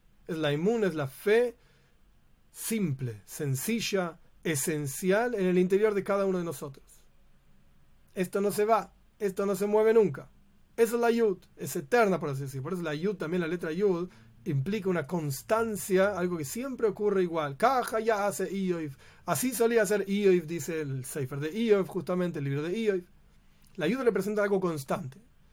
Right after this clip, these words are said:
Esa Yud representa la inmuna, la fe en el, en el interior de cada uno de nosotros, inamovible, esencial. Ok, pasemos al próximo paso. La Hei es el desarrollo de esa Yud. Una vez que tenés esa certeza, empezás a pensar, ¿quién es Dios?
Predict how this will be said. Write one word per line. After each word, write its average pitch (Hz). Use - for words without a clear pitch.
Esa 175
Yud 190
representa 185
la 151
inmuna, 190
la 151
fe 220
en 214
el, 175
en 143
el 147
interior 151
de 185
cada 190
uno 180
de 170
nosotros, 214
inamovible, 170
esencial. 202
Ok, 147
pasemos 185
al 170
próximo 185
paso. 214
La 147
Hei 233
es -
el 170
desarrollo 180
de 156
esa 135
Yud. 135
Una 131
vez 196
que 160
tenés 156
esa 156
certeza, 185
empezás 160
a -
pensar, 180
¿quién 285
es 143
Dios? -